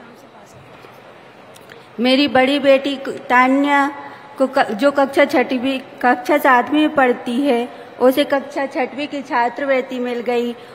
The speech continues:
उस छात्रवृत्ति से, उस छात्रवृत्ति से कॉपी किताब और अन्य सामान खरीदा। भैया हमें अपनी बेटियों की पढ़ाई की चिंता अब नहीं है, क्योंकि उन्हें आप जैसे मामा जो मिल गए हैं।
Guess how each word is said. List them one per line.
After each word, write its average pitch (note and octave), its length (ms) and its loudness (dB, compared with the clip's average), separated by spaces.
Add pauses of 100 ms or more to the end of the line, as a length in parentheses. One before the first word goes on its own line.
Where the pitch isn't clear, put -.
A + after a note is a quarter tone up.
(160)
उस D#4+ 220 2
छात्रवृत्ति C#4+ 720 2
से, C#4 520 0 (480)
उस C4 160 2
छात्रवृत्ति C#4+ 800 2
से C#4 200 0
कॉपी C4 440 0
किताब B3+ 480 0
और B3 680 -2
अन्य C#4 320 0
सामान A#3 480 2
खरीदा। G3+ 640 0 (400)
भैया A#3 420 0
हमें D4 380 -6
अपनी C4 420 -4
बेटियों C4 500 2
की B3+ 400 -8 (360)
पढ़ाई C4 320 4
की D#4 180 -4
चिंता C4+ 340 0
अब B3+ 380 2
नहीं A3+ 400 0
है, G3+ 140 -4 (340)
क्योंकि C#4+ 400 0
उन्हें C4 480 -4
आप B3 360 2
जैसे C4+ 300 0
मामा B3+ 420 4
जो D#4 200 4
मिल A#3+ 220 0
गए G3+ 240 -2
हैं। G3 480 -8